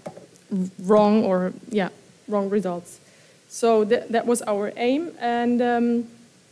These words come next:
so w-, when we performed the wounds, we took the, um, plate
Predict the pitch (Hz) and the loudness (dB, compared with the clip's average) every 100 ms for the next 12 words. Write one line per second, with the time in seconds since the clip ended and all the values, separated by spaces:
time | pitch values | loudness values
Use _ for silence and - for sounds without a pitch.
0 | - - - 220 226 - - - 240 - | -20 -8 0 2 2 0 -10 -4 -4 -4
1 | - 233 247 240 240 233 220 220 240 330 | -2 2 2 0 -2 0 0 2 2 0
2 | 359 330 254 254 262 247 - 214 233 220 | -2 -4 -6 -2 -2 -2 -6 0 2 2
3 | 214 208 196 190 202 - _ _ _ _ | 0 -4 -6 -8 -12 -16 _ _ _ _
4 | _ - 247 262 | _ -4 0 0